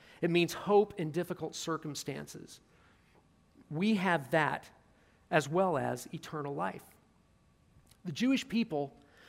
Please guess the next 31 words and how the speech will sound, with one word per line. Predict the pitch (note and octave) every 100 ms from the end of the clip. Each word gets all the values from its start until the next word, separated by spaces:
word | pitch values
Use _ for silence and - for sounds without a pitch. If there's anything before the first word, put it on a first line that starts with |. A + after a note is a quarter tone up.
| - -
would | F#3
understand | G3 A3 A3 - G#3+ G3+ E3 D#3+ - -
that | G3+ G3+
without | F3 G#3+ A3
the | G3+
blood, | D#3 G3 A3 F#3
you'd | E3
be | F3
condemned | E3+ E3 D#3+ F3 F3
and | D3+ C3+
die. | D#3+ C#3 C3+ C3 - _ _ _ - _ _ _ _ _ _
And | F3+ F#3
then | F3+ E3+ D#3+ - -
with | D#3 D3
Jesus, | D3+ A#3+ C4+ D#3+ D3+ -
with | F3 G3+
us, | A3 E3 F3
we | A#3
understand | C4 F3+ - E3+ E3 E3+ - -
that | G3+ F#3
with | D#3+
Jesus, | B2+ G3+ A#3 F3 -
his | G#3 D3+
blood | F#3+ G#3+ G3
covering | F3 G3+ G3+ F3
our | D#3+
sins, | - G3 G#3+ - - -
we're | G3+
forgiven | - G3 D#3 A3 A3+ F3 D#3 D3+ - - D#3+
and | E3
accepted. | E3 - - A#3 - D3 -